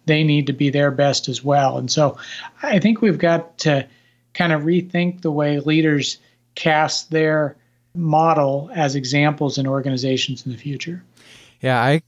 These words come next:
Speaker 2: I can remember, I mean, one of the things I would <laughs> do differently, my first leadership role, I basically practiced what I'd learned. And so, yeah, I was the first one in, in my area of the building and the last one to leave.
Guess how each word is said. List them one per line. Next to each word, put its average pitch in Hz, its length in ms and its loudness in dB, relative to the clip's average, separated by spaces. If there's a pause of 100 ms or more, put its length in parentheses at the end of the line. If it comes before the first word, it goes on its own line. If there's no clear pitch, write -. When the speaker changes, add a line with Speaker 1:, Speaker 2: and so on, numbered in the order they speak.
(140)
Speaker 2:
I 131 180 0
can 185 180 -6
remember, 127 640 0 (100)
I 120 60 -12
mean, 117 100 -6
one 127 120 -2
of 143 80 -2
the 131 60 -4
things 127 160 -2
I 120 80 2
would 123 140 -2 (140)
<laughs> - 40 -18
do 147 80 -2
differently, 113 560 -4 (440)
my 110 180 -4
first 123 500 -8
leadership 110 540 -6
role, 101 380 0 (140)
I 104 160 -4
basically 104 440 -4
practiced 110 420 -4
what 110 100 -4
I'd 107 240 -4 (200)
learned. 107 480 -4
And 90 160 -4
so, 104 120 -4
yeah, 104 200 0
I 104 60 0
was 107 140 -4
the 95 60 -6
first - 280 -4
one 101 200 -2
in, 107 200 0
in 95 120 -2
my 95 320 -4
area 92 500 -6 (140)
of 104 140 -6
the 95 100 -6
building 110 480 -2 (340)
and 95 200 -4
the 98 60 -2
last 107 280 0
one 107 220 0
to 98 60 -4
leave. 101 440 -2